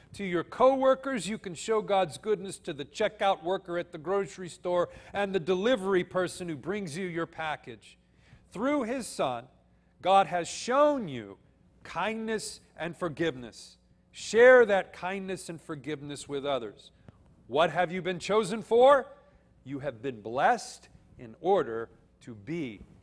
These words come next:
a blessing to others. And with your words and actions, draw people to the source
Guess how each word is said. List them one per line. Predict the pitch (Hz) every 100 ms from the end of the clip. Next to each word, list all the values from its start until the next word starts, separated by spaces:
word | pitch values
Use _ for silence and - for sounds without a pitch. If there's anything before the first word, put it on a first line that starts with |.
| -
a | 120
blessing | 104 139 147 - 104 95 _ _
to | - 120 139
others. | 135 107 90 - - _ _ _ _ _
And | 117 120
with | 190 214 185
your | 156
words | 131 180 214 156
and | 202 -
actions, | 143 143 - 147 135 117 98
draw | - 151 185 214 220
people | 220 165 131 - 139
to | - 190 180
the | 175
source | 170 - - 226 233 143 - -